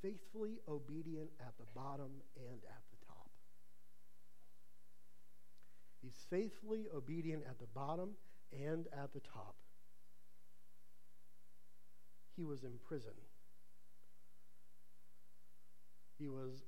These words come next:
unjustly treated horrifically by his brothers. He was unjustly accused by Potiphar's wife. He has been maligned, though his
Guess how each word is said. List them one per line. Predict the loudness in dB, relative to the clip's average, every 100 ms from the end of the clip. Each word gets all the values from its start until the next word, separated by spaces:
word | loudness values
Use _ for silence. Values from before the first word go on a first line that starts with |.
| 4
unjustly | 6 6 6 4 4 2 2 2 2 -2 -2 -2 -2 -2 -2
treated | 0 0 0 0
horrifically | 2 4 4 4 0 0 0
by | -2 -2 -2
his | -2
brothers. | 0 0 2 0
He | -2
was | -4 -4 -2
unjustly | 0 0 2 2 2 0 0 0 -2 -4 -4 -4 -4 -4 -2
accused | -2 -2 -2 0 0 0 0
by | 0 2
Potiphar's | 2 2 2 2 2 0 0
wife. | 0 2 2 0 -2 -4 -2 -2 -2 -2 0
He | 2
has | 2 2
been | 2 2 2 0 -2 -2 0
maligned, | 2 4 6 6 6 6 4 0
though | 0 0
his | 0